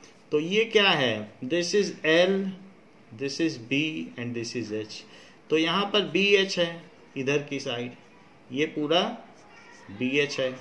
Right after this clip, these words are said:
ये, ये भी बी एच है। So बी एच,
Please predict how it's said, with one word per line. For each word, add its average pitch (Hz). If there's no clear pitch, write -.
ये, 175
ये 175
भी 196
बी 190
एच 185
है। 170
So -
बी 139
एच, -